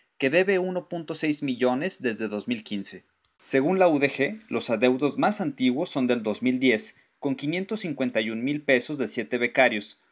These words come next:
como el secretario particular del gobernador, Giovanni Rivera, con trescientos noventa mil pesos. En dos mil once la U D G debió recuperar dos punto siete millones de veintidós becarios, pero no lo hizo, como Carlos Briceño,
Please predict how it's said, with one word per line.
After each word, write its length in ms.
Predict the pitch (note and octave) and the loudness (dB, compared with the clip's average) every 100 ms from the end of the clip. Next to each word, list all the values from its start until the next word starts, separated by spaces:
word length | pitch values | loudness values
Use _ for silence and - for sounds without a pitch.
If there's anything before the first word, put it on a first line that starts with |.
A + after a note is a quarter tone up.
| _ | _
como 180 | - C3 | -2 -2
el 60 | B2+ | 0
secretario 500 | C#3+ B2+ D#3 D#3+ F3+ | -4 -2 -2 -2 0
particular 600 | C3+ - B2 B2 C#3+ D3+ | -4 -4 -6 2 2 2
del 140 | C3+ | -2
gobernador, 680 | A2+ G#2+ G2 G#2 A#2+ F3+ - | -2 -2 0 0 2 2 0
Giovanni 460 | A#2+ G#2+ A2 B2+ | -4 0 2 2
Rivera, 520 | B2 B2 B2+ A#2+ D3+ - _ | 2 4 4 4 0 -6 _
con 180 | - C3 | -4 -2
trescientos 480 | B2 B2+ G3 G3 G3 | 0 0 0 -4 -4
noventa 380 | D3 A#2+ A2 A2 | -2 -2 0 -2
mil 220 | A#2+ A2 | -2 0
pesos. 500 | G#2+ G2 - - - _ _ _ | 0 -2 -6 -16 -20 _ _ _
En 120 | B2 | -2
dos 140 | A#2+ A2+ | 0 2
mil 160 | C#3+ | 4
once 300 | D3 F#3+ - | 4 2 2
la 120 | C3 | 4
U 120 | B2 C3 | 4 4
D 100 | D3 | 2
G 160 | D#3+ | 2
debió 300 | C3+ G#2+ A#2+ | 2 4 4
recuperar 720 | - C#3 A2+ - A2 C3 C3 | 2 0 -2 4 8 8 6
dos 220 | C#3+ G#3 | 2 2
punto 300 | - F#3 E3+ | 0 -8 -4
siete 340 | F3 - C#3+ C#3 | -2 0 0 0
millones 480 | C3+ A#2+ A2+ B2 B2+ | 0 0 2 0 0
de 100 | G#2+ | 0
veintidós 480 | G#2 G#2 G#2 G#2 | 0 -2 -4 0
becarios, 600 | A2+ A#2+ B2+ A#2 C3 - - | 0 4 6 6 2 -4 -4
pero 200 | G#2 G2 | -2 0
no 100 | G#2 | 0
lo 160 | A2+ | 2
hizo, 340 | C#3+ - B2 - _ _ _ | 2 0 -4 -6 _ _ _
como 240 | C3 B2 | 0 4
Carlos 320 | E3 E3 F3 | 4 4 0
Briceño, 560 | D3+ D3+ D#3+ D3+ F#3+ | 0 0 0 0 -2